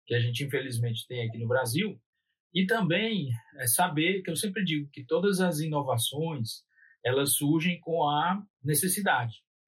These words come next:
No sistema privado, a gente não tinha pas-, praticamente necessidade de nada, porque tinha tudo, né? Tudo que a gente pedia tinha, shaver, é, hemostático, de tudo quanto era jeito, neuronavegador, tudo, tudo.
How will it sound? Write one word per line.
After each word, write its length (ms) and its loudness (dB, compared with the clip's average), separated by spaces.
No 220 2
sistema 680 -2
privado, 480 0
a 20 0
gente 180 -2
não 100 -6
tinha 180 -2
pas-, 280 -4
praticamente 480 0
necessidade 520 0
de 80 -10
nada, 340 2
porque 480 -6
tinha 180 -2
tudo, 420 2
né? 200 -8
Tudo 180 -6
que 60 0
a 60 2
gente 280 -4
pedia 320 -2
tinha, 360 0
shaver, 680 -4
é, 180 2
hemostático, 640 -2
de 60 -16
tudo 140 -4
quanto 180 -2
era 140 0
jeito, 360 -8
neuronavegador, 880 -2
tudo, 360 -4
tudo. 240 -10